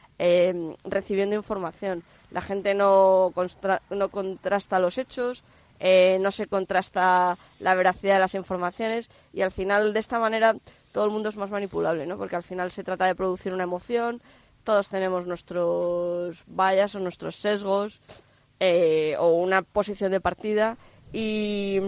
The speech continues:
Y realmente se, se, se está, se está ensayando una tercera guerra mundial, pero desde, desde otro punto de vista cibernético. La gente que no,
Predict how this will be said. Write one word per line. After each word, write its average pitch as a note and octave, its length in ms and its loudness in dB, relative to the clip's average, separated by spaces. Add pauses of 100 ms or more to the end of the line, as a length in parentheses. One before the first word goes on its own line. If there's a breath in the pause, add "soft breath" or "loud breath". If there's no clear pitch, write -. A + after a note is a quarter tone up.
(420)
Y G3+ 100 4
realmente A#3+ 420 2
se, G#3 520 4
se, F3+ 640 0 (260 soft breath)
se - 160 -10
está, A3+ 460 8
se - 140 -10
está G#3 160 0
ensayando B3 440 2
una B3+ 140 6
tercera A3+ 460 6
guerra A#3 260 2
mundial, A3+ 540 4 (560 soft breath)
pero F#3+ 260 4
desde, F#3 400 4
desde F3+ 260 -2
otro G#3 160 -2
punto A3+ 220 -4
de A3 60 2
vista A#3 200 -4
cibernético. A3+ 480 -2
La D#3 100 -2
gente F#3 240 -6
que G3 60 -2
no, G3+ 160 -4